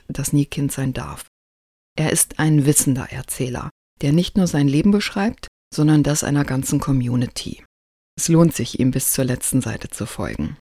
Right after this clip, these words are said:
Denn es sind achthundertzweiunddreißig leidenschaftliche Seiten voller Durchhaltekraft und Wut und ja, auch Leid. Aber vor allem voller unbedingtem Lebenswillen. Und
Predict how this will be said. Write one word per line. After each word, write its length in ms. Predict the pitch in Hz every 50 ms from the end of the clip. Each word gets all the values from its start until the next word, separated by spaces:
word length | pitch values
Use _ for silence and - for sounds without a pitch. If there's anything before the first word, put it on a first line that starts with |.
| _ _ _ _ _ _ _ _ _ _ _ _
Denn 320 | - 156 151 147 147 143 139 -
es 180 | 147 143 - -
sind 340 | 185 185 202 202 - - - - -
achthundertzweiunddreißig 1500 | - 185 - - - - 185 175 175 165 156 - - - 160 156 165 165 156 - 151 147 147 151 - - 147 143 - - -
leidenschaftliche 920 | 151 156 156 139 165 190 233 208 196 - 180 180 - 196 170 - 185 165
Seiten 500 | - - 143 143 147 - 135 151 170 165
voller 400 | - - - 170 160 175 185 175
Durchhaltekraft 800 | 156 156 156 151 - 151 143 - 156 - - - 143 139 - -
und 220 | - 151 147 - -
Wut 240 | 143 147 170 165 - - _ _ _ _ _ _ -
und 220 | 147 139 135 -
ja, 320 | 131 131 131 143 151 - - _
auch 400 | - - 139 143 147 - - -
Leid. 400 | - 123 131 127 127 - - - - _ _ _ _ _ _ _
Aber 340 | - 156 160 151 147 147 - _ -
vor 380 | - - - - 147 - - -
allem 500 | - 156 156 165 185 202 202 208 214 214 - _ _ _ _ _ _ _
voller 460 | - - - 147 139 139 139 - - -
unbedingtem 720 | 170 180 202 202 196 147 165 160 165 165 - - 151 139
Lebenswillen. 720 | 131 127 139 165 180 190 - - 185 185 190 208 220 247 240 - _ _ _ _ _ _ _
Und 440 | - 185 185 185 180 180 - - -